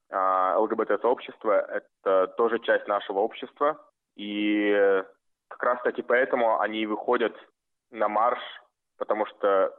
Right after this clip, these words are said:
к ним так плохо относятся. Я думаю, что парламент, а, депутатам парламента тоже очень не помешало бы, а, получить какое-то образование в сфере прав человека. И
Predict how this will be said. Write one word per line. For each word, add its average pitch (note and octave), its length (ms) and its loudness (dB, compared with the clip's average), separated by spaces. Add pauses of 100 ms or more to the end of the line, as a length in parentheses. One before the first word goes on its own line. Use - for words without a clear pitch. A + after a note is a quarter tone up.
(100)
к - 100 -18
ним G#2+ 160 -8
так - 160 -2
плохо G2 280 0
относятся. - 480 -6 (200)
Я C#3+ 160 0
думаю, G3 300 2
что E3 160 -2
парламент, D3+ 640 2 (340)
а, B2 460 2
депутатам C#3+ 420 -2
парламента D#3 440 2
тоже C#3 280 0
очень B2 380 0
не A#2+ 80 -6
помешало C3 480 2
бы, A2+ 360 2 (220)
а, G2+ 580 4 (280)
получить C3 380 0
какое-то A#2 560 2
образование A#2 840 2 (260)
в - 100 -20
сфере A2+ 200 0
прав A#2 240 0
человека. B2 560 0 (380)
И A#2+ 180 -6